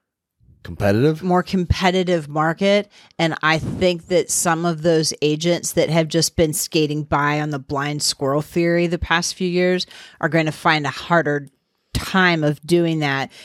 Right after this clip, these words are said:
Speaker 2: because people aren't going to be going, "Ah, let me just go."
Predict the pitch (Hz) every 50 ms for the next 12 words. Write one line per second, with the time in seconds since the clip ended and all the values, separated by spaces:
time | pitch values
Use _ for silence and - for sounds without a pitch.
0 | - 175 - - 170 156 - 165 160 156 147 - - - 214 214 - - - 214
1 | 175 - - - 170 185 170 104 156 - 175 190 185 185 175 - - - 165 147
2 | 147 151 165 139 165 160 147 156 180 302 - - 359 349 330 285 262 233 208 185
3 | 156 165 175 147 156 151 - - 180 156 135 110 104 127